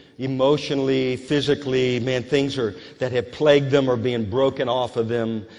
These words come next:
Things that have bound them, they're being loosed from them. Amen. People are encounter-, okay, let me get back. "Behold, God is great." Verse twenty-six.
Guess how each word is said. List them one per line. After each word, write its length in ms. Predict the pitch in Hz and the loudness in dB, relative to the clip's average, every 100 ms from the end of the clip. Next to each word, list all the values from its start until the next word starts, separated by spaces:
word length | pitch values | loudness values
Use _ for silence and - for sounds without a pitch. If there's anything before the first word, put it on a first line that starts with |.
| - - | -20 0
Things 220 | 151 151 | 2 4
that 80 | 135 | 2
have 200 | 123 110 | 0 0
bound 320 | 139 139 135 | 2 2 2
them, 200 | 127 123 | 0 0
they're 100 | 120 | 0
being 240 | 120 135 120 | 0 0 2
loosed 360 | 139 214 - | 4 6 4
from 320 | - 151 123 87 | 2 2 2 -2
them. 120 | 85 - - - - _ _ _ _ - | -8 -16 -20 -20 -20 _ _ _ _ -2
Amen. 580 | 151 180 185 139 101 90 - - - - - - | 4 6 6 4 0 -8 -16 -20 -20 -20 -20 -8
People 340 | - 160 156 135 | -2 2 4 6
are 200 | 107 85 - - - - _ _ | 4 0 -12 -20 -20 -20 _ _
encounter-, 440 | 120 110 143 127 135 | -10 -6 -2 0 0
okay, 220 | 131 117 | 0 2
let 140 | 110 | 2
me 80 | 131 | 2
get 160 | 117 104 | 0 0
back. 240 | 98 80 | -2 0
"Behold, 500 | 120 143 175 185 160 | 2 6 8 8 6
God 240 | 135 170 165 | 6 6 4
is 160 | 143 | 2
great." 320 | 123 156 139 | 4 6 6
Verse 260 | - 151 151 | 4 2 4
twenty-six. 840 | 143 151 143 - 127 92 - - | 4 4 4 4 4 2 -6 -8